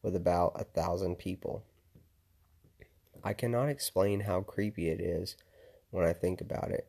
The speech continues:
I cannot wrap my head around the similarities, and I don't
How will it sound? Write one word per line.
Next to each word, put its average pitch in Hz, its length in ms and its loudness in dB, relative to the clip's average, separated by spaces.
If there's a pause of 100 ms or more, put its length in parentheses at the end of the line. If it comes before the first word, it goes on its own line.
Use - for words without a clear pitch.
I 98 80 -2
cannot 101 480 0
wrap 92 180 2
my 92 200 0
head 98 400 -2
around 92 340 -2
the 92 60 -4
similarities, 87 1000 0 (800)
and 95 140 4
I 90 160 4 (160)
don't 95 520 2